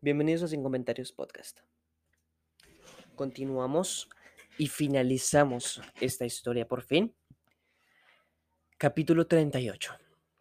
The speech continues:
De pie entre los árboles agitados por el vendaval, empapado por la lluvia, sentí que pasaba un tiempo implacable. Hasta que a través de mis ojos mojados por el agua y las lágrimas,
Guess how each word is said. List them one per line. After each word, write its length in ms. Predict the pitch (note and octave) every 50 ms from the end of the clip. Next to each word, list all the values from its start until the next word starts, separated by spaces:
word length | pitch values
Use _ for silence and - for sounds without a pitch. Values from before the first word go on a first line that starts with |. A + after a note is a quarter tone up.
| _ _ _ _ _ - - _
De 180 | - B2 D3 C#3
pie 180 | C#3 C#3+ D#3 D#3+
entre 220 | D#3+ D#3 F3 F3
los 160 | E3+ D3+ -
árboles 320 | C3 A#2 A2 B2+ B2+ B2 -
agitados 480 | C3 - - C3 - B2 A2+ A2 -
por 160 | - - A#2+
el 80 | A#2+ A#2+
vendaval, 560 | A#2 B2 B2 B2+ A#2+ A#2+ A2 G2+ A2 A#2+ - _ _ _ _ _ _ _ _ _
empapado 440 | - C3 B2 C3 B2 - B2+ B2 B2
por 140 | - C#3 C#3
la 80 | C#3+ C3
lluvia, 440 | B2 - B2+ A#2+ B2+ C#3+ D3+ D3+ _ _ _ - - - - -
sentí 280 | - - C3+ - D3
que 100 | - D#3
pasaba 240 | - D3+ C#3+ C#3 C3+
un 100 | C3 B2+
tiempo 260 | - C#3 C3 B2+ -
implacable. 680 | C3+ B2+ - - B2 B2+ - - - C#2+ - - - - _ _ _ _ _ _ _ - _ _ _ _ _ _ _ _ - _ _
Hasta 200 | - B2+ - C3+
que 80 | B2+ C3
a 40 | B2
través 240 | - B2+ B2 B2 A#2+
de 100 | B2+ C3
mis 160 | C#3 C3+ C3
ojos 220 | C3 A#2+ B2+ B2
mojados 340 | C3 C3 B2 B2+ B2+ A#2+ A#2+
por 160 | - - B2
el 140 | B2 B2 B2
agua 340 | A#2+ A2+ A2 A2 A2+ C#3 D3+ _ _
y 100 | - C3
las 220 | C3 B2 A#2 A2+ -
lágrimas, 520 | A#2+ A#2 A#2+ A#2+ B2+ C3+ C#3 D3 - -